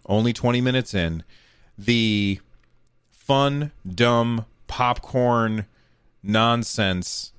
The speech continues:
that you would want from a G I Joe game. Um, you get to play as, so far I've played as Duke,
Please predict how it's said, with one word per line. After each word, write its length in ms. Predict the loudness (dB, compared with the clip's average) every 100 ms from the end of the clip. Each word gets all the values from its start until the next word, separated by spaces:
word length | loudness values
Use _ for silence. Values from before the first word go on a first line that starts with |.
| _ _
that 300 | -6 0 0
you 200 | 2 2
would 160 | 2 2
want 420 | 2 2 0 -2
from 540 | -8 0 2 2 -2 -2
a 120 | -4
G 280 | -2 0 0
I 200 | 2 -2
Joe 320 | -4 -4 -4
game. 500 | -2 -2 -2 -6 -16 _ _ _ _ _ _ _ _ _ _
Um, 420 | 0 2 0 -2
you 220 | 0 2 4
get 160 | 0
to 80 | -2
play 340 | 0 2 4
as, 600 | 4 4 4 4 2 -2 -6
so 240 | 0 0
far 260 | 4 4 4
I've 220 | 2 -2
played 300 | -2 2 2
as 200 | 0 0
Duke, 480 | 2 2 2 -6